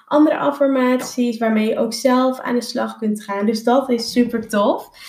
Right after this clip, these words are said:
Nou, dan heb ik stap drie. Stap drie is meditatie en ademhalingsoefeningen. En het toffe van dit is, ik heb daarin oefeningen opgeschreven wat mij heel veel heeft gedaan. Want ik heb namelijk ook een keer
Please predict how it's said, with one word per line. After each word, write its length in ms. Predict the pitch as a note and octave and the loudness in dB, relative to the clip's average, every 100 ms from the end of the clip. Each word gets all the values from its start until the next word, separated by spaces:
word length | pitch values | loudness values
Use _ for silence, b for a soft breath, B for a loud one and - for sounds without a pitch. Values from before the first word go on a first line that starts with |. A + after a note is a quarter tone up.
| B B | B B
Nou, 120 | A#3+ A3+ | 0 2
dan 80 | C4+ | 2
heb 100 | - | 0
ik 60 | |
stap 420 | - - D4 B3+ | -4 0 0 0
drie. 360 | - G#3 A#3 F#4+ | 0 2 4 2
Stap 320 | F#4+ C#4 B3+ | 0 0 0
drie 260 | B3 D4+ D4+ | 0 2 2
is 100 | C4 | 4
meditatie 880 | B3 B3 B3 B3 A#3+ B3 C4+ A3 G#3 | 6 6 2 0 -2 -2 -2 -2 -2
en 80 | |
ademhalingsoefeningen. 1300 | G#3+ C#4 D4+ D4 C#4 B3+ C#4 B3+ - B3 A#3+ A#3 B3 D#4 - | 0 0 2 2 0 -2 -4 -4 0 2 4 2 0 -2 -8
En 380 | - A3 A3 - | -2 0 2 0
het 200 | - A3 | -4 -2
toffe 320 | C#4+ E4+ F#4+ D4 | 0 0 -2 -6
van 280 | B3+ A3+ | -2 0
dit 220 | G#3 G#3 G#3+ | 2 0 0
is, 240 | A3 G#3+ | -2 -2
ik 400 | G#3+ - - _ | -6 -18 -20 _
heb 180 | A3+ A3+ | -4 0
daarin 320 | A#3+ A3 A3 - | 2 2 0 0
oefeningen 520 | G4 F#4+ C#4+ A#3 A3+ | 0 4 2 2 0
opgeschreven 800 | A3 A3 - A3+ G#3+ G#3+ G#3+ G#3 | -4 -4 -10 -2 2 2 0 0
wat 320 | G#3+ G#3+ - | -2 -2 -12
mij 380 | G3+ A3 B3 C#4+ | -4 -2 2 4
heel 240 | B3+ A3+ A3 | 4 2 0
veel 140 | A3+ | -2
heeft 220 | G#3+ G#3+ | -2 -2
gedaan. 320 | G#3 G#3 A3 | -6 -4 -2
Want 240 | B3+ A#3 - | -2 -2 -8
ik 120 | A3+ | -10
heb 140 | A3+ | -6
namelijk 460 | A3+ A3 A3 G#3+ G#3+ | -6 -2 -2 -2 -2
ook 180 | A#3 A3+ | -2 -2
een 120 | A3 | -8
keer 440 | A3 G#3+ G#3 G#3 | -2 -2 -2 -6